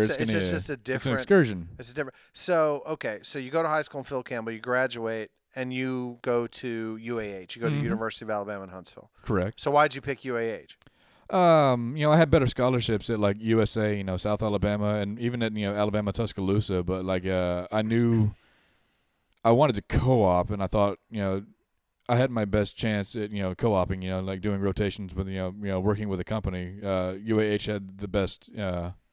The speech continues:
Speaker 2: um, reputation for that, and, you know,
Speaker 1: Yeah.
Speaker 2: and it did happen. I did three semesters, you know, when I,
Speaker 1: Mm-hmm.
Speaker 2: you know, went to U A H. So,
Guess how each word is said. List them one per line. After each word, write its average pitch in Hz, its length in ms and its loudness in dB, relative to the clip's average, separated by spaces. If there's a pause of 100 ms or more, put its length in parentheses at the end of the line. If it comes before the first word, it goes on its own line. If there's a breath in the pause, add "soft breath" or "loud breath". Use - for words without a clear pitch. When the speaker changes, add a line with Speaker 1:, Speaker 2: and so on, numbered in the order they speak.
(640)
Speaker 2:
um, 95 340 -4
reputation 107 560 2
for 92 120 -6
that, 87 360 -2
and, 101 160 -6
you 120 80 -2
know, 123 60 0
Speaker 1:
Yeah. 120 100 0
Speaker 2:
and 123 60 2
it 131 100 0
did 170 160 6
happen. 101 200 0
I 101 60 0
did 110 160 -2
three 123 160 0
semesters, 104 580 -4
you 104 60 -6
know, 92 220 -4
when 104 300 -4
I, 95 120 -2
Speaker 1:
Mm-hmm. 98 240 -12
Speaker 2:
you 104 80 -4
know, 92 80 -6
went 98 220 -8
to 104 80 -12
U 95 120 -4
A 92 40 -4
H. 92 320 -6
So, 92 300 -4